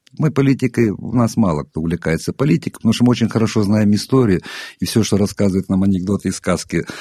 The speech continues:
дяди добрые и злые по телевизору и прочее, прочее, пишут, для нас это просто сказки. Мы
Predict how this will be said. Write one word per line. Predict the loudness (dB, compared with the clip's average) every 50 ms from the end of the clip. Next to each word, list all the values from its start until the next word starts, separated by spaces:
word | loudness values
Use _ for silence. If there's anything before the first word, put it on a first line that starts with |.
| -16 -16 -18 -18 -20 -14
дяди | -10 -8 -2 0 0 0 2 0 -2
добрые | 0 2 2 2 2 0 -2 -2 -2 -2 -4 -4
и | -6
злые | -4 -2 0 2 4 4 2 0
по | -2 -6
телевизору | -4 -2 2 2 4 4 4 2 2 0 -2
и | -2
прочее, | -2 -4 -4 -2 -2 -4 -4
прочее, | 0 0 0 0 0 -4 -4
пишут, | -4 -4 -4 -4 -4
для | -4 -4
нас | -4 -4
это | -4 -8
просто | -6 -4 -4 -4 -4 -6 -8
сказки. | -8 -8 -8 -10 -10 -10 -12 -12 -8 -4
Мы | -2 -2 -2